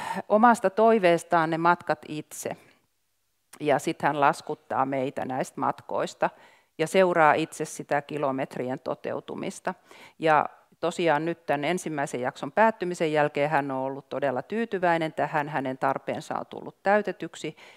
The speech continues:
huomattavasti paremmin kuin aikaisemmin, ja,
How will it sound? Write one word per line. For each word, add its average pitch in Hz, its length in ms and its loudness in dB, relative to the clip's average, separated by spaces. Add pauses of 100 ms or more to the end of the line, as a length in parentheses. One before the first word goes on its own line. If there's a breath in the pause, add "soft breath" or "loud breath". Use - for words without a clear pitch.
(760 loud breath)
huomattavasti 160 760 0
paremmin 156 380 4
kuin - 220 -6
aikaisemmin, 175 920 4 (340 loud breath)
ja, 151 360 2